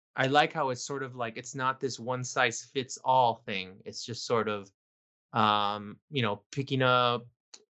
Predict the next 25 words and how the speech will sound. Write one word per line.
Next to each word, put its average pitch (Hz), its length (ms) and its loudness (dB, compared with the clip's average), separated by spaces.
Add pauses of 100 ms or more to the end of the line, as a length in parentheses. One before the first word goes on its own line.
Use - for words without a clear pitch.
(140)
a 139 80 0
barrel 170 580 6
and 117 600 -6
collaborating, 160 560 2
and 135 100 -4
this 123 120 -8
is 131 80 -10
what 135 140 -4
it 139 100 -4
tastes 220 300 -4
like, 90 320 -4
and 104 160 -8
it's, 107 280 -10
if 110 160 -8
it's 110 220 -8
good, 139 280 4
it's 147 140 -10
good, 151 260 2
and 127 160 -6
in 110 80 -4
this 123 140 -6
case, 139 260 -4
it 113 120 -4
was 143 280 6
good, 120 380 0